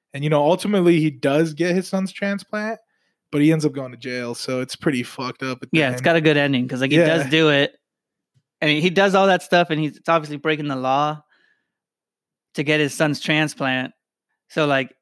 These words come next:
Speaker 2: he succeeds, but at the same time, he's gotta pay, like, the price 'cause, like, he's gotta go to jail. He really, he did something illegal.
Speaker 1: Yeah, yeah. I mean, you got the happy ending, uh, but at the same time, you didn't, you know, because he goes to jail and he's not gonna be with his son, obviously.
Speaker 2: Have you seen the movie Flight?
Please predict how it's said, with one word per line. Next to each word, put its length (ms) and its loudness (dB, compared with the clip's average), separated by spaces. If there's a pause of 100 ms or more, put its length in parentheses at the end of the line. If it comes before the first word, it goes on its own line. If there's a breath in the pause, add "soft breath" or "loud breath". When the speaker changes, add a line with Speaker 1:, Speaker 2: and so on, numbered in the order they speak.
(180)
Speaker 2:
he 160 -2
succeeds, 720 0
but 100 0
at 80 -6
the 80 -6
same 240 -4
time, 180 -2
he's 100 -4
gotta 160 -2
pay, 180 -2
like, 220 -2
the 80 -12
price 520 -4
'cause, 180 -10
like, 220 -10
he's 120 -18
gotta 200 0
go 80 2
to 80 -2
jail. 360 0
He 140 -10
really, 320 -4
he 80 -12
did 180 -6
something 220 -6
illegal. 540 -8
Speaker 1:
Yeah, 240 4
yeah. 240 4
I 60 2
mean, 180 2
you 80 4
got 220 0
the 80 4
happy 360 -2
ending, 460 -6
uh, 160 -6
but 80 2
at 100 -2
the 80 -8
same 220 -4
time, 200 -2
you 100 -6
didn't, 320 -4
you 160 -12
know, 200 -10
because 560 -4 (440)
he 100 -10
goes 220 2
to 100 -14
jail 260 0
and 80 -2
he's 120 -6
not 120 -6
gonna 140 -8
be 140 -6
with 140 -6
his 100 -12
son, 280 -8
obviously. 580 -12 (380)
Speaker 2:
Have 100 -10
you 40 -10
seen 160 -2
the 60 2
movie 240 2
Flight? 360 -2